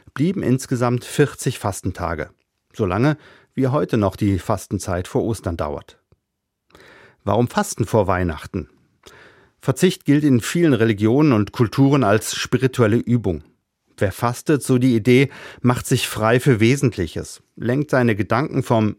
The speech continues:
Essen und Trinken weg, lenkt seine Gedanken auf sich und andere, auf Gott, wird offen für das, was das Leben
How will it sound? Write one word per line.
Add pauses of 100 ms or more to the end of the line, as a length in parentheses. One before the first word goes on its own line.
(100)
Essen
und
Trinken
weg, (340)
lenkt
seine
Gedanken
auf
sich
und
andere, (180)
auf
Gott, (540)
wird
offen
für
das,
was
das
Leben